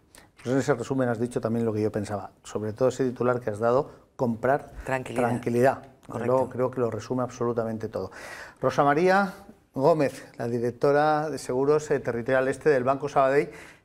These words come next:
Speaker 1: en esta interesante jornada, ¿cómo protegernos gracias a los seguros? Rosa María, ha sido un auténtico placer.
Speaker 2: El placer es mío, ¿eh? Gracias a vosotros por darme la oportunidad y a todos los que nos están escuchando,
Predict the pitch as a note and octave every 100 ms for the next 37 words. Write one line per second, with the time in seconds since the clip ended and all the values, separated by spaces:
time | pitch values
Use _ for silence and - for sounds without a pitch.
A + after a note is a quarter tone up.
0 | - B2+ C3 E3+ D#3+ D3 B2+ C#3+ D3+ D#3
1 | - D#3+ D#3 - E3 F3+ F#3 F3 D3 -
2 | C#3 D#3+ D#3+ - - - A#2 C3+ - C#3+
3 | - B2+ A#2+ C3 B2 A2 C3 B2+ C3 B2
4 | C#3+ C#3+ C3 A2+ C3 C3 A#2+ G#2 B2 -
5 | - _ - C3 A#2 C3 C3 B2 C#3 C3
6 | B2+ B2+ C3 C3+ D3 C#3+ D3+ D3 F3 -
7 | C#3+ C#3 D3 C#3+ C#3+ C3+ C#3 C3 D3+ G3
8 | G#3+ - - - - _ - D#3+ D3 C#3+
9 | C3 D3+ D#3 D3+ C#3+ D3+ D3 D#3 D3+ D3+
10 | D#3 F3+ F3+